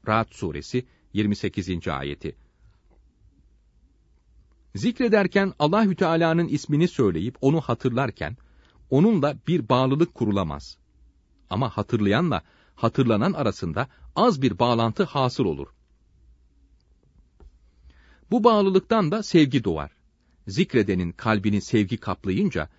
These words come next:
kalpte itminan hasıl olur. Kalpte itminan hasıl olması insanı sonsuz saadetlere kavuşturur.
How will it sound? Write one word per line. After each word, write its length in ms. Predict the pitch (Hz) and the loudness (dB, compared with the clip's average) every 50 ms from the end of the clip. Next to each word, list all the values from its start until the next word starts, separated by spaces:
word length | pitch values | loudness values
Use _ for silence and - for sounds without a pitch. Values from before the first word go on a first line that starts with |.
| _ _ _ _ _ _ | _ _ _ _ _ _
kalpte 500 | - - 151 151 160 - _ 208 220 226 - _ _ _ - | -4 0 0 0 0 0 _ 0 0 0 -2 _ _ _ -4
itminan 460 | 170 - _ 175 180 180 180 156 110 | -4 -2 _ 0 2 2 2 0 -2
hasıl 420 | - - 98 98 92 - - 107 | -4 -4 -2 -2 -2 -2 -4 -4
olur. 240 | 90 80 71 71 67 - _ _ _ _ _ _ _ _ _ | -4 -4 -6 -8 -12 -16 _ _ _ _ _ _ _ _ _
Kalpte 420 | - - 113 113 - - - 131 - | -4 -2 -2 -2 -2 0 0 0 0
itminan 540 | - 117 104 - - 117 113 113 117 110 92 | 0 -4 -6 -4 -2 0 0 0 0 -2 -4
hasıl 400 | - 101 92 87 90 - 117 104 | -4 -6 -6 -6 -6 -4 -2 -2
olması 420 | 117 127 131 143 131 - 190 180 - - _ _ _ _ _ - | -2 0 -2 -4 -2 0 -2 -2 -2 -8 _ _ _ _ _ 0
insanı 420 | 123 120 113 - 120 117 143 - - | 0 0 0 0 0 -2 -2 -4 -6
sonsuz 500 | - - 131 127 127 123 - 202 190 - | -6 -2 0 0 0 0 -2 -4 -4 -4
saadetlere 680 | - - 113 113 117 110 117 107 - - 120 104 98 | -4 -4 -2 0 0 0 0 0 0 0 0 0 0
kavuşturur. 600 | 87 - - 87 73 71 - - - 80 76 73 | -2 -4 -8 -8 -8 -8 -12 -12 -12 -12 -12 -12